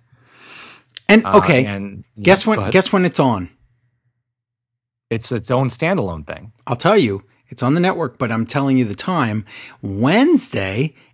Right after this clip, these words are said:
Speaker 1: at ten. Oh, that makes sense. That means it's on right after N X T. Oh, no, no, no. Ten A M. Who is gonna be able to watch that?
Speaker 2: Wait, was w-, would ten P M be counter to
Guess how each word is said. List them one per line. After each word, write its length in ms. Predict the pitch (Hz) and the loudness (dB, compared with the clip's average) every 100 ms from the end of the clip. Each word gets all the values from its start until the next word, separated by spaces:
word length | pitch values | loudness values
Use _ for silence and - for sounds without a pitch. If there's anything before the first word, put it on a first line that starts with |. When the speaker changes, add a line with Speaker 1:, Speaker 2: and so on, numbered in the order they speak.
| _ | _
Speaker 1:
at 240 | 220 226 - | -2 -2 -2
ten. 680 | - - 302 226 131 110 - _ - | -4 0 2 2 2 -2 -8 _ -2
Oh, 160 | 262 262 | 0 2
that 160 | 269 | 2
makes 220 | 294 277 - | 2 0 0
sense. 320 | 160 151 - | 0 -2 -2
That 120 | 190 | 0
means 180 | 202 190 | 0 0
it's 120 | 190 | 2
on 160 | 202 196 | 2 4
right 160 | 190 | 2
after 220 | 190 190 185 | 2 0 -2
N 100 | 185 | -2
X 120 | - | -2
T. 140 | 160 - - | -4 -4 4
Oh, 140 | 320 | 6
no, 180 | 285 285 | 8 8
no, 100 | 262 | 6
no. 260 | 220 151 - - _ - | 6 4 0 -10 _ -10
Ten 340 | - 190 196 - - | 0 2 2 0 0
A 280 | 147 165 135 | 4 4 2
M. 400 | 117 101 90 - _ _ | -4 -6 -8 -14 _ _
Who 380 | - - 330 381 | 2 8 8 8
is 160 | 381 - | 6 4
gonna 220 | 349 311 | 2 4
be 140 | 285 | 6
able 160 | 285 277 | 4 4
to 60 | 254 | 6
watch 400 | 226 226 226 - | 6 6 4 0
that? 280 | 127 85 - _ _ _ _ _ _ _ | -2 -4 -10 _ _ _ _ _ _ _
Speaker 2:
Wait, 200 | 127 110 | -4 -4
was 260 | 113 117 - _ - | -4 -6 -12 _ -10
w-, 200 | 131 143 | -6 -6
would 220 | 147 143 - | -2 -4 -2
ten 240 | 156 180 | -4 -4
P 260 | - 170 165 | -6 -4 -4
M 260 | 160 165 | -4 -8
be 220 | 127 127 | -8 -8
counter 560 | 117 - 120 123 135 127 | -8 -6 -6 -4 -6 -8
to 640 | 113 - 120 117 117 123 | -8 -8 -4 -4 -4 -8